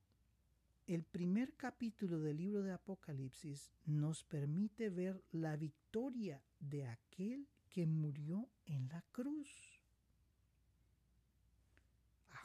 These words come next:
Juan se le revela este anciano de días que está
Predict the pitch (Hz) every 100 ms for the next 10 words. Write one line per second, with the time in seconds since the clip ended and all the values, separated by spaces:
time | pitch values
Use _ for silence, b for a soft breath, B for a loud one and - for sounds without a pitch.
0 | - 180 240 294 294 285 262 - 214 196
1 | 185 170 175 190 185 139 123 - _ -
2 | - _ _ _ _ _ _ _ _ _
3 | _ - 156 - 185 151 131 - 202 202
4 | 214 214 208 202 196 202 175 - _ -
5 | - _ _ _ - 147 - - 143